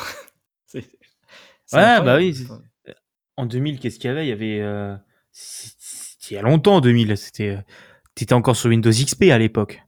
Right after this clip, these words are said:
Speaker 2: Et même Windows X P était
Speaker 1: Euh,
Speaker 2: peut-être même pas sorti, hein, à l'époque.
Speaker 1: Ouais, je me demande si je l'ai pas commencé sur, euh... Windows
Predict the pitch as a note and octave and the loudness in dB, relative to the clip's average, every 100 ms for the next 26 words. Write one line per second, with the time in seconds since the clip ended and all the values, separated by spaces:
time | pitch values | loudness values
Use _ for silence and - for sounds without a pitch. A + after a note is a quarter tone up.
0 | _ _ _ B2 C3 A#2 A#2+ A2+ A2+ - | _ _ _ 2 2 2 0 0 -2 -2
1 | C3+ A2 A2 - G#2+ A2+ G#2+ G#2+ - D#3 | -2 -2 -4 -2 -4 -4 -4 -4 -4 -6
2 | - F#3+ A#2 A2 A2+ A2 G#2+ G#2 - C#3+ | -4 -2 -2 -4 -4 -8 -8 -14 -12 -12
3 | B3+ C4 B2 G#2+ A2+ D#3 G3+ - A2+ A#2+ | -8 -8 -8 -8 -8 -8 -10 -12 -12 -12
4 | G#2+ C3+ B2 - C3+ C3+ B2 - D#3+ - | -10 -12 -12 -10 -8 -8 -8 -10 -12 -14
5 | - A#2 A#2 A2 A2 A2 G#2+ _ _ _ | -16 -12 -10 -12 -12 -14 -18 _ _ _
6 | _ _ _ _ _ _ _ B2 B2 B2 | _ _ _ _ _ _ _ -6 -4 -4